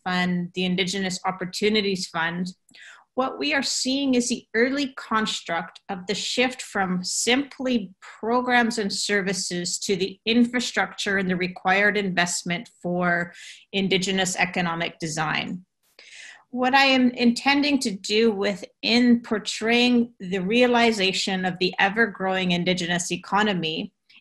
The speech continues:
is to locate Alberta's leadership in the national narrative of the evolving hundred billion dollar Indigenous economy that I'm leading here at the Indigenomics Institute.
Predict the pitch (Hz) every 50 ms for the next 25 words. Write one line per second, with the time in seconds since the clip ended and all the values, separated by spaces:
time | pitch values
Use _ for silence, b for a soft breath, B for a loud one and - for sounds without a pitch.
0 | b - 233 254 240 - - - 254 254 254 247 - - 226 220 233 247 262 262
1 | 269 - - 269 254 254 247 254 - 220 214 208 180 180 202 208 220 240 247 240
2 | 233 - 202 202 220 233 226 226 226 - - 180 175 175 180 180 - _ _ -
3 | 202 196 202 202 196 190 190 190 190 208 - - - 247 240 247 247 240 226 208
4 | 196 190 190 190 - - 190 185 185 180 180 - 196 175 180 - 190 190 185 170
5 | 180 185 180 185 202 208 202 233 233 226 233 - 214 208 208 214 220 208 214 196
6 | 190 190 190 190 196 190 190 185 180 175 180 180 180 180 175 - - - 180 175
7 | 175 180 175 - 180 180 180 180 - 180 180 - - 175 170 170 170 170 165 165
8 | 165 170 180 - - 170 175 185 185 185 180 175 190 196 185 190 196 190 180 -
9 | - 175 180 180 175 175 175 - 180 175 170 165 175 170 - 175 170 165 170 170
10 | 165 165 - - 175 170 160 160 - - 156 - - - 143 - - -